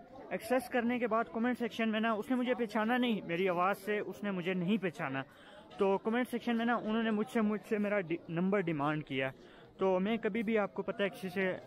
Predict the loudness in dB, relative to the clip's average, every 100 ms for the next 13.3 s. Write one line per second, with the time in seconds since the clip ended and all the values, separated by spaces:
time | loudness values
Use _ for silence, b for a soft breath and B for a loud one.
0 | -12 -6 -2 0 2 0 0 0 0 0
1 | 2 2 2 0 0 0 -4 B B -2
2 | 2 2 0 -2 0 -2 -2 -2 -2 0
3 | 0 -2 -4 -4 -6 -6 -4 -2 -4 -4
4 | -6 -6 B B -8 -2 0 2 2 0
5 | 0 2 0 0 -2 -2 -4 -2 -4 -6
6 | -10 -2 2 2 2 2 0 0 -2 0
7 | -2 -2 0 2 4 2 2 0 0 2
8 | 2 0 B B B -4 0 0 -2 -4
9 | 0 0 0 -6 -6 -4 -6 -4 -6 -2
10 | 0 0 -2 -8 -2 -2 0 -2 -2 -4
11 | B B B -8 0 2 2 2 2 2
12 | 2 2 2 0 2 2 0 0 -2 0
13 | 0 2 0